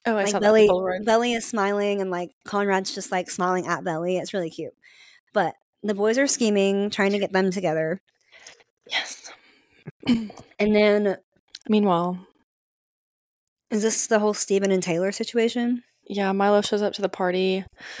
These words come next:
Speaker 1: Sky, once again.
Speaker 2: <laughs>
Speaker 1: I said she wreaked havoc multiple times. Here is another time. Milo walks around. He's like, "Hey, I'm looking for Taylor." You know what this girl says? She says,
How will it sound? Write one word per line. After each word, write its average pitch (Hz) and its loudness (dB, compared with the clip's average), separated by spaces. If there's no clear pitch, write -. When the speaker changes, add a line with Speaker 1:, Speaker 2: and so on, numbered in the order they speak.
Speaker 1:
Sky, 151 0
once 160 -2
again. 160 -2
Speaker 2:
<laughs> - -8
Speaker 1:
I 208 -2
said 185 -10
she 190 -10
wreaked 180 -8
havoc 180 -2
multiple 185 0
times. 170 -4
Here 190 -2
is 196 2
another 180 -2
time. - -4
Milo 220 2
walks 202 0
around. 156 -4
He's 202 -6
like, 180 -4
"Hey, 214 2
I'm 208 0
looking 208 0
for 202 -2
Taylor." 180 0
You 254 2
know 277 4
what 269 2
this 254 4
girl 233 2
says? 226 0
She - 0
says, 180 0